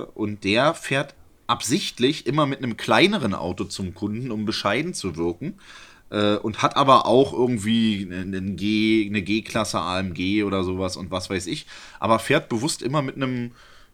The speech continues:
ich weiß gar nicht, was das ist, ein Mini oder so, zu seinen Kunden, um da halt nicht zu protzig, äh, zu wirken. Hast du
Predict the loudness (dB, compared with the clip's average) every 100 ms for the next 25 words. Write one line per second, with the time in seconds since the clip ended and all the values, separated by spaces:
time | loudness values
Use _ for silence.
0 | _ -18 -10 -6 -4 -4 -4 -2 -4 -6
1 | -6 -4 -2 0 2 4 4 4 2 0
2 | 0 -2 -2 0 2 2 0 -2 -2 -4
3 | -2 0 0 0 -4 -8 -6 -4 -2 -2
4 | -2 -4 -6 -4 -2 -4 -8 -14 -16 -20
5 | -10 -8 -4 -6 -6 -14 -18 _ -20 -20
6 | -20 -8 -4 -2 0 0